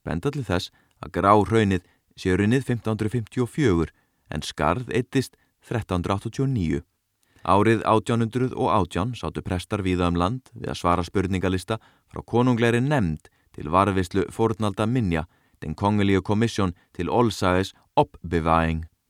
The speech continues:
Þar var spurt um fórna muni, minjar og gamlar sagnir í sóknum Danaveldis. Þá sat á Stokkalæk séra Halldór Magnússon. Hann svaraði öllu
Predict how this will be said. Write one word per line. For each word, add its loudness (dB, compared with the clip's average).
Þar 2
var 0
spurt -4
um -4
fórna -2
muni, 2
minjar 2
og -2
gamlar 0
sagnir -4
í -8
sóknum -4
Danaveldis. -2
Þá 4
sat 0
á 4
Stokkalæk -4
séra -4
Halldór 0
Magnússon. -4
Hann -2
svaraði 4
öllu -2